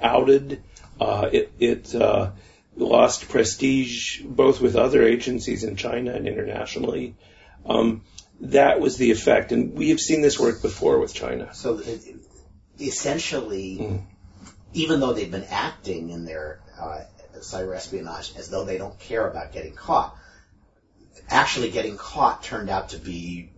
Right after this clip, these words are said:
Speaker 2: very painful 'cause it subjected them, among other things, to mockery for not having good tradecraft.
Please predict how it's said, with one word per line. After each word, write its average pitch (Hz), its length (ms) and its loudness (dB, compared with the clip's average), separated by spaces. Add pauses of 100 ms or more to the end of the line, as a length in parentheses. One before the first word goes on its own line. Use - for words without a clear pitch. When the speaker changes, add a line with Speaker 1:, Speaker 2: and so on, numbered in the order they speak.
Speaker 2:
very 120 320 2
painful 107 460 -6
'cause - 220 -12
it 80 240 -14
subjected - 480 -8
them, 90 160 -8
among 87 260 -10
other 92 180 -6
things, 80 200 -14
to - 100 -12
mockery 82 560 -8
for 80 380 -10 (260)
not - 240 -6
having - 300 -8
good - 160 -10
tradecraft. - 420 -10